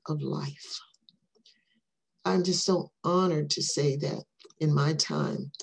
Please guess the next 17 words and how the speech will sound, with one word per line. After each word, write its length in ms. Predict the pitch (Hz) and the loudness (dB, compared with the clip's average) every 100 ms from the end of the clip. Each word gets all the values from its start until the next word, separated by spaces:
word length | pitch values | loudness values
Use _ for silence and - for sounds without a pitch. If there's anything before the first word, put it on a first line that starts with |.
| - _ _ - | -20 _ _ -2
I 120 | 147 | 2
enjoyed 540 | 143 147 143 151 147 | 4 4 4 4 4
every 480 | 147 151 147 147 147 - - | 4 2 0 0 -2 -4 -6
bit 140 | 151 | -2
of 120 | 143 | -2
the 100 | - | -4
time 420 | - - 143 147 147 | -6 -4 -4 -2 -4
I 120 | 147 | -4
had 280 | 143 - 156 | -6 -8 -6
here. 300 | - - - 147 _ _ _ _ _ _ - - | -4 -4 -6 -14 _ _ _ _ _ _ -20 -12
And 160 | - 190 | -6 -4
I 140 | - | -2
thank 360 | 143 - 147 - - | -4 -2 -2 -2 -6
God 440 | - 156 143 - | -2 0 0 -2
for 200 | - - | -8 -10
those 300 | - 170 180 | 0 4 4
persons 800 | - - 160 143 - - - - | 2 -2 -2 -2 -4 -6 -6 -8